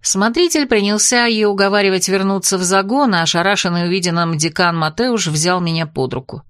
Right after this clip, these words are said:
«Не нужно нервничать, Элиска. Спокойно и в подробностях расскажите, что случилось. Надеюсь, вместе мы сможем решить проблему». Вот ведь настоящий человек.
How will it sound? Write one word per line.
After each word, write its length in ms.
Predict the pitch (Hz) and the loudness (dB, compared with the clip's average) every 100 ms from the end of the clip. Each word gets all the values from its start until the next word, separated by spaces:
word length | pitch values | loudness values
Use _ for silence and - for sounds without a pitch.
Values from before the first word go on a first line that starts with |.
| _ _ _ _ _ _ _ - | _ _ _ _ _ _ _ -4
«Не 320 | 170 160 151 | 0 0 0
нужно 540 | 143 170 160 147 156 | 0 0 0 0 0
нервничать, 920 | 139 147 156 131 - 92 - 160 147 240 | 0 0 0 -2 -4 -8 -4 -4 -2 -2
Элиска. 680 | 262 147 - - - - _ _ _ - - | -2 -4 -6 -6 -8 -14 _ _ _ -20 -12
Спокойно 840 | - - 349 294 - 185 202 196 240 | -8 -2 -2 -2 0 2 2 0 0
и 20 | |
в 120 | 269 | -2
подробностях 920 | - 135 139 151 190 165 175 - 170 160 | -2 0 0 2 2 0 -2 -2 -4 -2
расскажите, 680 | 147 - 160 247 359 - | -4 -2 -2 0 0 0
что 260 | 139 - 220 | -4 -2 -2
случилось. 960 | - 110 82 - 80 76 67 - - _ _ _ _ _ - | -2 -6 -6 -6 -6 -6 -4 -4 -6 _ _ _ _ _ -4
Надеюсь, 840 | 170 165 151 139 143 202 156 - | -2 0 -2 0 2 2 0 -4
вместе 640 | 127 123 127 180 - 269 | -2 -2 -2 -4 -4 -2
мы 160 | 269 220 | 0 0
сможем 540 | - 127 151 247 254 | -2 -2 0 0 -2
решить 480 | 147 131 - 165 - | -2 -4 -4 -4 -4
проблему». 680 | 123 123 131 151 165 175 - _ _ _ _ _ _ _ _ _ - | -6 -4 -2 -2 -2 -4 -8 _ _ _ _ _ _ _ _ _ -4
Вот 400 | 214 277 277 165 | 0 0 0 -2
ведь 360 | 156 - - _ _ _ _ _ - | -4 -4 -6 _ _ _ _ _ -2
настоящий 960 | 185 196 - 208 202 208 208 - 175 | 0 0 0 0 2 2 2 0 -2
человек. 680 | - 170 170 170 170 156 - | -2 -2 -2 0 -2 -6 -14